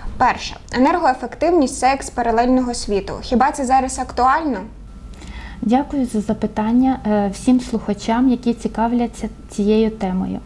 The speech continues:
Speaker 2: Саме зараз, в умовах і-, війни, енергоефективність особливо важлива як для держави, так і для кожної сім'ї. Витрати на енергоносії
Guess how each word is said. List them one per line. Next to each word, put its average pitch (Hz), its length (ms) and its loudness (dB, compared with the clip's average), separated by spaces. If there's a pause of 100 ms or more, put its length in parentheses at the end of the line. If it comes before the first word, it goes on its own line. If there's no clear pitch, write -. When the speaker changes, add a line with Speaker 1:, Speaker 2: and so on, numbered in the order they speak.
(120)
Speaker 2:
Саме 330 360 4
зараз, 233 500 4
в 269 60 4
умовах 277 420 6
і-, 226 140 0
війни, 220 480 4
енергоефективність 254 1040 4
особливо 247 500 4
важлива 220 560 4 (260)
як 277 220 4
для 254 140 6
держави, 247 680 2
так 269 280 2
і 269 40 4
для 226 360 4 (240)
кожної 240 440 6
сім'ї. 208 480 4 (300)
Витрати 269 500 4
на 254 180 6
енергоносії 254 840 6